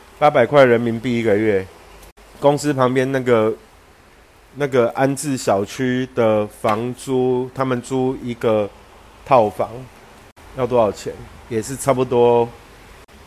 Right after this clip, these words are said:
五-，五百、六百。然后你如果只是跟人家分租，你可能是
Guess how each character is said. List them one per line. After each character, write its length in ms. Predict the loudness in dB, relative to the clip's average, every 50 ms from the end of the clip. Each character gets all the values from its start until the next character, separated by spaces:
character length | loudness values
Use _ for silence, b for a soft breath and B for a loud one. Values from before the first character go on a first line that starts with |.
| -20 -14 -10
五-， 320 | -6 -4 -4 -4 -4 -6 -8 -10 -10
五 180 | -8 -6 -4 0
百、 260 | 2 2 2 2 2 0
六 200 | 2 2 2 2
百。 180 | 0 -4 -8 -8 -10 -18 -10 -4
然 120 | 0 2
后 180 | 2 2 2 2
你 80 | 0 0
如 160 | 0 0 0
果 100 | 0 0
只 200 | -2 -4 -10 -16
是 100 | -14 -10
跟 160 | -6 -6 -4
人 60 | -2
家 100 | -2 -2
分 320 | -2 -2 -2 -2 -2 -4 -6
租， 340 | -6 -4 -4 -4 -4 -4 -8 B B B B B B B -16 -10
你 100 | -6 -4
可 80 | -2 -2
能 180 | -2 -2 -4 -4
是 260 | -4 -2 -2 -2